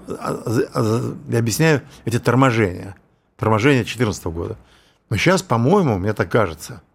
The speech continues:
да не только кажется, я убежден, что щас начинается какое-то пробуждение. И вот этот фильм, о котором ты говоришь, он тогда, сценарий был написан по моему роману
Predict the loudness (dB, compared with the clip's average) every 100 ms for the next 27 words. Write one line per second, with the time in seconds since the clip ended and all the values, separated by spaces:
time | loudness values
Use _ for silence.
0 | _ _ _ _ _ -12 -4 -2 0 0
1 | 0 -2 0 -4 0 0 2 2 0 -2
2 | -2 -2 -6 -20 -12 -4 0 2 2 -2
3 | -4 -4 -4 -6 -8 -4 -4 -2 -2 -2
4 | 0 0 0 -4 -12 _ _ _ _ _
5 | 0 2 4 2 0 -4 0 2 2 -2
6 | -10 _ _ -8 -2 0 0 0 0 2
7 | 2 0 -2 -6 -20 _ _ -12 -4 0
8 | 0 -2 0 2 2 2 2 0 -2 -4
9 | -4 -8 _ -12 -4 0 2 2 2 2
10 | 2 2 0 -4